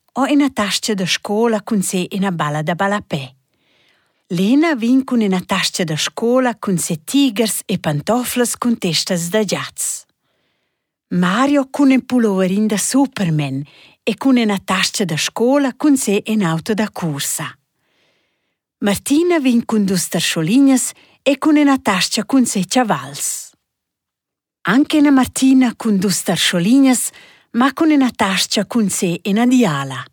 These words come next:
Dus Martinas. Luisa varda tot stupida. Allora vei ella ci ena Martina o ein tem pulover in cotchen e c'è la Martina in vert.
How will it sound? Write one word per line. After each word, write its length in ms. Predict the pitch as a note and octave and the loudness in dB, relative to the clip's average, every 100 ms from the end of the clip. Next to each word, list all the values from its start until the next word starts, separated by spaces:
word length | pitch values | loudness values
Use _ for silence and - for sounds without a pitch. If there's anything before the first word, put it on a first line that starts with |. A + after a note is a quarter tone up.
| _ _ _ _ _ _ _ - | _ _ _ _ _ _ _ -10
Dus 480 | D#3 G3+ F#4 - G3+ | -2 2 2 2 -2
Martinas. 880 | D#3+ - - D#3 C#3+ C3 - - - _ _ _ _ _ _ _ _ - | -4 -4 -6 -4 -4 -6 -6 -8 -12 _ _ _ _ _ _ _ _ -6
Luisa 520 | F3 F3 A3 A#3 A#3+ | 0 2 2 2 2
varda 400 | F#3 E3+ F3 F3+ | 2 0 0 -2
tot 240 | - F3+ - | -2 -4 -4
stupida. 800 | - A#3 - E3 D#3 D3 C3 - _ _ _ _ _ _ _ _ | -4 -4 -2 -2 -2 -4 -8 -12 _ _ _ _ _ _ _ _
Allora 500 | - F3 G3 D#4+ E4 | -2 2 4 4 2
vei 240 | B3+ A3+ G#3+ | 2 2 2
ella 240 | G3 G3 | 2 0
ci 300 | F#3 - E3 | -2 -6 -6
ena 320 | - F3 C4+ | -2 2 4
Martina 680 | E4 D#4+ - C#4+ C#4+ C#4 G#3 | 4 0 0 2 4 4 2
o 60 | G3+ | 2
ein 200 | F#3 E3 | 2 0
tem 180 | E3 | -4
pulover 420 | D#3 F3+ F3 E3 D#3+ | -4 -2 0 0 -2
in 180 | D#3+ | -2
cotchen 560 | - G3 A3 - D4 D#4+ - _ - | -2 -4 -2 -2 0 0 -4 _ -6
e 140 | D#4 | -4
c'è 240 | - A#3 A3+ | -2 0 2
la 120 | A#3 | 2
Martina 640 | A3+ - - B3 A#3+ A#3+ - | 2 -2 0 2 2 -2 -2
in 240 | D#4 D4 | 2 4
vert. 580 | A3 C#3+ - - - | 2 0 -8 -12 -12